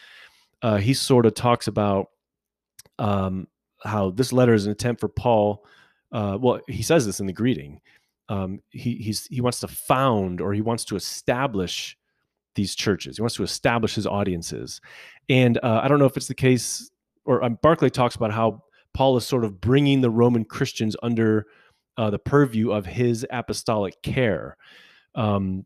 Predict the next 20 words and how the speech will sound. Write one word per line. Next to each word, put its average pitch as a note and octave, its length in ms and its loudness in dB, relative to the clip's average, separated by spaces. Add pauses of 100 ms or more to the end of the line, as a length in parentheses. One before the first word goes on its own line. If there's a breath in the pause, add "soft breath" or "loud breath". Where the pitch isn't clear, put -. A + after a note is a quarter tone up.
(120)
because G#2+ 420 -4
he's G#2 240 -6
responsible G#2 760 -2 (180)
for G#2 160 -4
them G2 260 0
as G2 220 0
the G2 80 -2
apostle F#2+ 500 -4
to F#2 140 -8
the F2 80 -4
Gentiles, F#2 680 -2 (520 soft breath)
uh, G2+ 120 -6
the F#2 100 -4
apostle G#2 440 -4
to - 140 -8
the F2+ 100 -2
nations. G2 720 -4 (640 loud breath)
Um, A2 580 2 (1300)
you, E3+ 200 -4
I, D3+ 120 -4